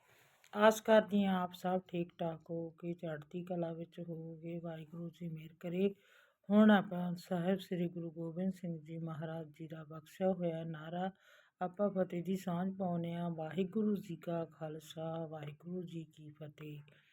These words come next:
ਗੁਰੂ ਰੂਪ ਖਾਲਸਾ ਸਾਧ ਸੰਗਤ ਜੀ, ਮੇਰੇ ਕੋਲੇ ਨਾ ਮੇਰੀ ਇੱਕ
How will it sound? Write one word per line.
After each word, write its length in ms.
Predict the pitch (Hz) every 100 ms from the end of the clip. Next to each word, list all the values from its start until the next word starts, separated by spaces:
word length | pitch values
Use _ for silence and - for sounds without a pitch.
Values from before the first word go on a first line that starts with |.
| _ _ _ _ - 165
ਗੁਰੂ 380 | 175 175 208 220
ਰੂਪ 360 | 220 214 -
ਖਾਲਸਾ 460 | 170 170 170 170 160
ਸਾਧ 340 | 156 165 165
ਸੰਗਤ 580 | 165 175 165 165 170 165 - -
ਜੀ, 220 | 165 165 - _ _ _ _ _
ਮੇਰੇ 280 | 175 180 208
ਕੋਲੇ 380 | 208 196 180 170
ਨਾ 420 | 170 180 180 175 175 _ _ _ _ 185
ਮੇਰੀ 300 | 180 165 175
ਇੱਕ 160 | 175